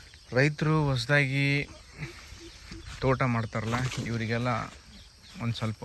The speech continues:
ಅನುಭವ ನೋಡಿ. ಈ ರೀತಿ ಉದ್ದನೆ ಗಿಡಗಳಿರ್ತವೆ, ಅವಕ್ಕೆ ನಾವು ಸಪೋರ್ಟ್ ಕೊಟ್ಟಿಲ್ಲ ಅಂದ್ರೆ ಆ ಗಿಡಗಳೆಲ್ಲ ಬೀಳ್ತವೆ,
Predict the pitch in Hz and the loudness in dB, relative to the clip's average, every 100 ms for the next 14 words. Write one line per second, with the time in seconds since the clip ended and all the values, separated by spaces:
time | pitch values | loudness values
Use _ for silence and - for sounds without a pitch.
0 | 98 113 110 104 104 104 101 - - - | -2 0 0 -2 -2 -4 -6 -10 -18 -18
1 | - 107 104 113 113 107 117 117 107 110 | -10 -10 -8 -6 -4 0 0 0 -2 -2
2 | 110 104 104 95 95 101 104 107 110 120 | -2 -4 -4 -4 -4 -6 -6 -4 -4 -4
3 | 110 107 107 110 - - - - - - | -2 -2 -4 -6 -8 -16 -16 -18 -16 -6
4 | 113 131 131 - 120 120 110 110 110 120 | -6 -2 -2 0 0 0 0 0 0 0
5 | - - - - - - - - - 98 | 0 -4 -4 -4 -6 -12 -14 -18 -8 -4
6 | 101 104 110 110 107 107 101 - - - | -2 -2 -2 -2 -2 -2 -6 -10 -20 -20
7 | - - - - - - - - - 104 | -20 -20 -20 -20 -20 -20 -20 -12 -10 -6
8 | 107 123 131 107 95 | 0 2 2 0 -2